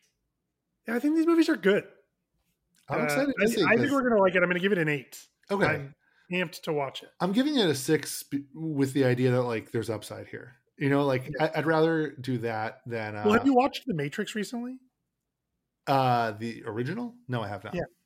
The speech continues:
Speaker 1: 'Cause that's a ten. That's still a ten out of ten perfect masterpiece.
Speaker 2: Uh,
Speaker 1: Uh, like, despite the fact that it has things that are very of that moment.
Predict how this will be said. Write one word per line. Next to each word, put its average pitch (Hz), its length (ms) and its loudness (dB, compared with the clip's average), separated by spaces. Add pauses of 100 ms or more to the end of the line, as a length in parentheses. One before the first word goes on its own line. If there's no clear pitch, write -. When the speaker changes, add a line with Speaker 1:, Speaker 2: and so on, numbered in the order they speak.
(260)
Speaker 1:
'Cause 190 120 0
that's 269 160 2
a 285 40 -2
ten. 165 320 -4
That's 226 240 -2
still 247 260 4
a 202 60 2
ten 180 200 0
out 165 120 0
of 151 60 -2
ten 139 400 -6
perfect 139 260 -4
masterpiece. - 540 -14 (1300)
Speaker 2:
Uh, 165 40 0
Speaker 1:
Uh, 135 340 2
like, 135 200 -2 (540)
despite 175 340 0
the 214 60 -2
fact 170 220 2
that 160 100 0
it 151 100 0
has 156 220 -2
things 147 240 -6
that 143 140 -2
are 135 40 -2
very 139 220 0
of 143 160 -6
that 131 180 -4
moment. 127 340 -12